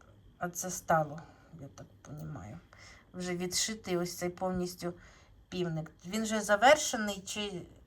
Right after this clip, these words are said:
чи ще ні? Ще там, бачу, є незашиті місця. Є, значить, ще не фініш.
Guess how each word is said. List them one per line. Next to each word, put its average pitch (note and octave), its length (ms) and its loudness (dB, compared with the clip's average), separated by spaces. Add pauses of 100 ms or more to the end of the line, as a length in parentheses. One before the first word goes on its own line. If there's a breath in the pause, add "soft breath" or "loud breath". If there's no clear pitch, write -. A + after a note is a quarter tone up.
чи A3 140 -8
ще - 260 -2
ні? G3 200 -2
Ще F#3+ 180 -6
там, G3 220 -2
бачу, F#3+ 300 0
є F#3+ 160 -4
незашиті F#3 640 -6
місця. F3+ 380 -6 (880 loud breath)
Є, F3+ 280 -4
значить, F3+ 320 -4
ще - 180 0
не G3 120 -6
фініш. D#3+ 520 -4